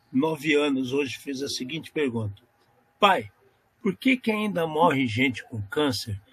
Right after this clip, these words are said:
se já tá provado que o pepino do mar tem as enzimas que combatem o câncer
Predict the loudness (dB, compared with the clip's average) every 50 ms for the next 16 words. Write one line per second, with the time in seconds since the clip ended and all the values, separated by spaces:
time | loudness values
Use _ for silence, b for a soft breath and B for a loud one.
0 | b b b -12 -10 -6 -4 -2 0 2 0 2 2 2 0 2 0 0 0 2
1 | 4 4 4 4 2 0 -6 -8 -8 -8 -4 -4 -4 -4 -2 -2 -2 -2 -2 -4
2 | -4 -2 0 2 4 4 6 6 6 4 2 -2 0 2 2 2 2 2 0 0
3 | 2 2 2 2 2 0 -2 -4 -2 -2 -2 -2 -4 -4 -8 -10 -6 -2 0 0
4 | 2 2 2 2 0 -2 -6 -8 -8 -6 -4 -4 -2 -2 -4 -6 -8 -8 -8